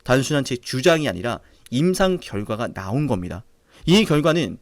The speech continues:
이미 어떠한 가치를 지니고 있는지 알만한 사람들은 알고 있어요. 주가는 상승 추세 하단부에 있고요.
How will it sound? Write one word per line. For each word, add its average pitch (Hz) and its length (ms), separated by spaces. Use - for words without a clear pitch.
이미 190 160
어떠한 208 400
가치를 160 360
지니고 135 320
있는지 113 360
알만한 180 520
사람들은 139 400
알고 92 180
있어요. 87 300
주가는 196 340
상승 214 340
추세 190 160
하단부에 214 460
있고요. 87 280